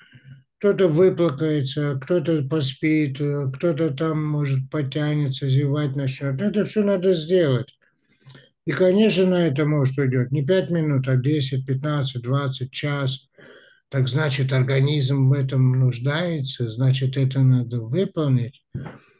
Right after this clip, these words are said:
Как в санаторий съездить. Это и есть мозговой санаторий, или детская комната, или комната психологической разгрузки. Ты выговорился, посидел, восстановился, набрал силы,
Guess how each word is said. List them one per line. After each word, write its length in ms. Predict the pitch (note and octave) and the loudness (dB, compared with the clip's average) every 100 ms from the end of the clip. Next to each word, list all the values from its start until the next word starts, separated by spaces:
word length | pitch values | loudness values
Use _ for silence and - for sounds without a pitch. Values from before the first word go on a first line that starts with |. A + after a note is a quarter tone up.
| _ _ _ _ _ - | _ _ _ _ _ -4
Как 180 | G3 C3+ | -2 0
в 40 | |
санаторий 640 | F#3+ G3 G3 D#3+ D#3 C3 B2+ | 0 2 0 2 2 4 2
съездить. 560 | - B2+ A2 A#2+ B2 | 0 -2 -2 -6 -6
Это 180 | G3 G3+ | -4 2
и 140 | G#3 | 2
есть 180 | G3+ C3+ | 2 0
мозговой 500 | D#3+ D3 C3+ C#3+ D3+ | -2 0 0 0 -2
санаторий, 800 | - C#3+ B2+ A#2+ B2+ A#2+ A#2 B2 | -2 0 0 0 -4 -6 -4 -4
или 140 | C#3+ D3+ | -2 0
детская 540 | C3 D#3+ E3 - C3+ | 0 0 -2 -2 -4
комната, 800 | C3 B2+ A#2+ B2 A#2 - A#2+ A#2+ | -2 -2 -4 -6 -10 -10 -8 -4
или 120 | B2+ | -2
комната 500 | C3 E3+ E3 D#3 C3+ | -2 0 0 -2 -4
психологической 800 | C3 - - B2 A#2+ C3 C3 - A#2 | -6 -8 -6 -4 -2 0 0 -2 -6
разгрузки. 560 | A#2 A2 A2+ A2 - | -6 -8 -12 -12 -10
Ты 140 | E3+ G#3 | -2 0
выговорился, 880 | F3+ G#3 G#3 G3+ F#3+ F#3 F3 C3 D3 | 2 0 2 4 4 4 2 -2 -4
посидел, 840 | C3+ C#3+ D#3 D#3+ E3 F#3 F3 D#3+ | -4 -2 0 0 2 2 2 0
восстановился, 1300 | C#3+ C3 D#3 D#3 D#3 C#3 D3+ F3+ F3 E3 C3 D#3 C#3+ D3 | -2 -4 -2 -2 0 0 0 2 2 0 -2 -4 -2 -4
набрал 460 | D3 C#3 D3+ D#3+ | -2 -2 0 -2
силы, 720 | C#3 C3 - E3 F3 E3 D#3 | -2 -6 -2 0 2 0 -2